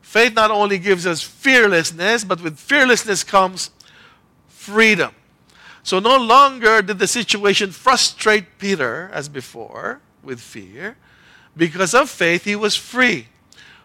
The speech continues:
Free from anxieties, free from frustration. And having been freed from these, he boldly proclaimed the gospel,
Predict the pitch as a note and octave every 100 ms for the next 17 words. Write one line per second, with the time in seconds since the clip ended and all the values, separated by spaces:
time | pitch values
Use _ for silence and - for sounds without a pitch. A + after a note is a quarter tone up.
0 | _ - - F#3 A#3+ B3+ A#3+ B3 A#3 G3
1 | G3 G3 G#3 G#3+ - - F#3 B3 - A#3
2 | A#3+ A#3+ - _ _ _ _ _ - G3
3 | - - - D#3 B2 - - _ _ _
4 | _ _ _ _ _ _ _ _ _ _
5 | _ A2 A2+ A#2+ A2+ A#2 G#2+ - C3 A#2+
6 | A#2+ A2 F#3+ A3+ A3+ G#3+ - F#3 D3+ D#3+
7 | D#3+ D#3 C#3+ D3 C#3+ C3 B2 A#2 C#3+ D#3+
8 | - D3+